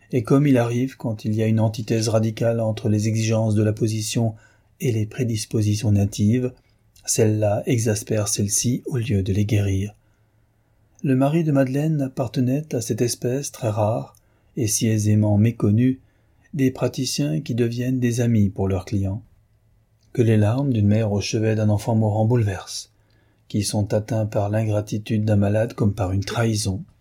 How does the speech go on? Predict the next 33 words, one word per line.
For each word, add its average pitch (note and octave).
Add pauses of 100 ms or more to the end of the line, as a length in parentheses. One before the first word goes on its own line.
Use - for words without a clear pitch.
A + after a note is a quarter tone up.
(800)
L'on A#2
devine, A#2 (400)
d'après G#2
ces -
quelques G#2
indications, A2 (520)
ce -
qu'avait C3+
été E3
pour C#3+
lui, D3+
dès G#2+
ses G#2+
fiançailles, B2+ (420)
l'antipathie A2
latente G#2+
de A2+
la G2+
sœur G#2
de G2+
sa G#2
femme. G2+ (760)
Il G2+
avait G2+
d'abord G#2
essayé G#2
de G#2
désarmer A2
Agathe A2+
gauchement. G#2 (540)
N'y A#2+
réussissant A2
pas, A2